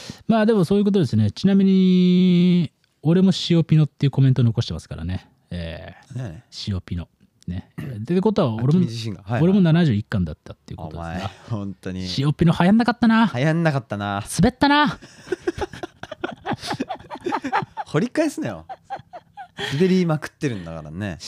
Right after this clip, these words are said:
Speaker 1: 塩ピノはでも、やった人いるんですかな？あれ、マジな。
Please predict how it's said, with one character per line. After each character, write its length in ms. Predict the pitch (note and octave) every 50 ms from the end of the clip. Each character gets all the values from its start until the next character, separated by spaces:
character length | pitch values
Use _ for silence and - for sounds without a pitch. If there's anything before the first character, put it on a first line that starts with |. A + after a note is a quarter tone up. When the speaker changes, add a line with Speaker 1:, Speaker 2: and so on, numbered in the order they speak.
| -
Speaker 1:
塩 200 | - F#3 B3 D4
ピ 200 | - _ - C4
ノ 520 | B3+ B3+ B3+ A#3+ A#3+ A#3+ A#3+ A#3 A#3 A3+ A3+
は 140 | A3+ A3 G#3+
で 100 | G#3 G3+
も、 440 | F3 D3 B2 A#2 G#2+ G#2 G2+ G2 G2+
や 120 | G#2 A2+
っ 60 | - -
た 120 | _ - G#3+
人 140 | - -
い 60 | D#3 E3
る 120 | A3+ C#4
ん 200 | D#4 D4+ C#4+ A#3+
で 100 | E3 B2+
す 120 | - -
か 100 | - G#2
な？ 520 | G2 A2+ D3 E3+ D#3+ D3 C3+ A#2 G#2 G#2 G#2+
あ 80 | G#2+
れ、 100 | G#2+ A2
マ 160 | G#2+ C3 D3 D3+
ジ 140 | C#3+ B2+
な。 600 | A2 A2 A#2+ C#3 D3 D3+ D#3 D#3 D#3+ D#3+ E3 E3